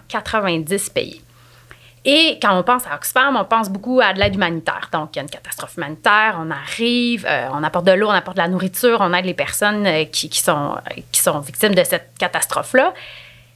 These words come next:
On pense aussi à des projets un petit peu plus à long terme, fait qu'on va arriver dans des communautés, on va les aider, par exemple, à développer une agriculture qui est un peu plus, euh, résiliente, on va les aider à,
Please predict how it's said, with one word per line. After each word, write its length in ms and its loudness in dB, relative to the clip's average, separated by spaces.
On 80 2
pense 200 4
aussi 140 0
à 40 2
des 100 0
projets 260 2
un 60 4
petit 100 -8
peu 80 2
plus 240 2
à 140 4
long 180 2
terme, 540 2
fait 100 -2
qu'on 140 -2
va 100 -4
arriver 460 0
dans 200 2
des 440 -2
communautés, 840 4
on 80 2
va 100 0
les 220 0
aider, 260 0
par 160 2
exemple, 380 0
à 60 -2
développer 340 0
une 80 0
agriculture 640 0
qui 100 -8
est 100 -2
un 40 2
peu 140 -4
plus, 540 4
euh, 300 4
résiliente, 840 0
on 80 2
va 80 0
les 240 -2
aider 680 -2
à, 380 4